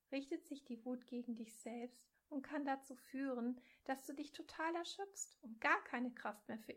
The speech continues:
irgendetwas hast. Und hier schließt sich der Kreis. Wut und Mut hängen sehr eng zusammen. Verdrängst du die Wut, dämmst du auch deine Fähigkeit,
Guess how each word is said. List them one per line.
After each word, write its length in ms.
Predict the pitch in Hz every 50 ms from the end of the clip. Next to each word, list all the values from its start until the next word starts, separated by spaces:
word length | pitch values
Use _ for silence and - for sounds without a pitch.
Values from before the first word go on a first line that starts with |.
| -
irgendetwas 800 | 359 262 285 330 339 311 269 - - 247 - - 214 226 - - -
hast. 280 | 226 220 - - - _ _ - - - - - -
Und 120 | 247 247
hier 200 | 247 277 320 370
schließt 360 | 359 - - 392 381 403 392
sich 180 | - 277 - -
der 140 | - 214 208
Kreis. 540 | - - - 240 220 226 226 220 226 - _ _ _ _ _ _ _ _ -
Wut 340 | 247 240 285 359 392 392 -
und 240 | - - 247 240 233
Mut 360 | 233 220 220 220 214 - - - _ _ _ _
hängen 320 | - 254 247 233 226 220
sehr 180 | 226 233 240 -
eng 200 | 226 220 220 220
zusammen. 580 | - - 214 - 226 214 214 214 220 220 220 _ _ - _ _ _
Verdrängst 580 | - 247 233 240 247 - 285 339 370 370 - -
du 80 | 339
die 240 | 311 320 311 302 302
Wut, 360 | 277 269 269 285 285 - - _ _ _ _ - -
dämmst 360 | 240 240 269 277 - - -
du 80 | -
auch 300 | - - 269 254 247 247 -
deine 280 | - 240 226 220 240
Fähigkeit, 840 | 233 - - 254 247 240 233 226 - - - 233 220 226 226 233